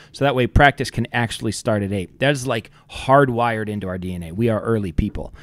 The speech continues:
So, yeah, it's no surprise that Jason would be there early, but, um, so we'll see. So far, so good. We'll see how it works.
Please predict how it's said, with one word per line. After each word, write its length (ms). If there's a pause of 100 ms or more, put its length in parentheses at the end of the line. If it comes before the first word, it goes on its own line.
(320)
So, 260
yeah, 200
it's 200
no 80
surprise 380
that 60
Jason 300
would 80
be 100
there 140
early, 320
but, 320
um, 280 (500)
so 160
we'll 100
see. 300
So 160
far, 180
so 180
good. 220 (680)
We'll 100
see 120
how 120
it 80
works. 320